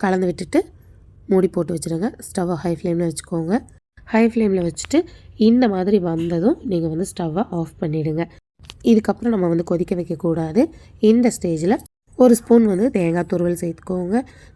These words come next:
தேங்காய் சேர்த்துட்டு இது கூட கொஞ்சமா கொத்தமல்லி இலை தூவிக்கோங்க. தூவிட்டு நல்லா கலந்து விட்டிங்கன்னா நமக்கு வந்து simple and ஈஸியா, அதே டைம்ல ரொம்ப, ரொம்ப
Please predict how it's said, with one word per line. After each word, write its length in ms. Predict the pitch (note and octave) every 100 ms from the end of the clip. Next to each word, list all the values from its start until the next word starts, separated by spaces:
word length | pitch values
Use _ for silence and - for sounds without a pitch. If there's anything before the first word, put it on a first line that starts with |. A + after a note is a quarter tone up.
| -
தேங்காய் 300 | A3+ A#3 F#3
சேர்த்துட்டு 380 | F#3 E3+ - C#4+ G4 - - -
இது 80 | B3+ B3
கூட 140 | G#3+ G#3+
கொஞ்சமா 380 | G#3 E3+ E3+ A3 -
கொத்தமல்லி 420 | - D3 E3 D#3+ E3
இலை 140 | F3+ - - - F#3+
தூவிக்கோங்க. 520 | E3 E3 F3 D#3+ E3 - - - -
தூவிட்டு 340 | - G#3 G3+ D#4 D4
நல்லா 200 | F#3 F3+ F3
கலந்து 240 | F3 F3 F3
விட்டிங்கன்னா 380 | F3 E3 A3+ G4 - - - - F3+
நமக்கு 240 | D#3+ D3
வந்து 220 | D#3 E3 C4 D#4+ -
simple 420 | G#3 F3 F#3 G3 F3+
and 140 | F#3 D#3 E3
ஈஸியா, 420 | G#3 G#3 - F3 C#4 - - - - E3
அதே 180 | D3+ G3 A3
டைம்ல 260 | F3 F3 G#3+
ரொம்ப, 320 | F3 F3+ G3+ F#3
ரொம்ப 160 | E3+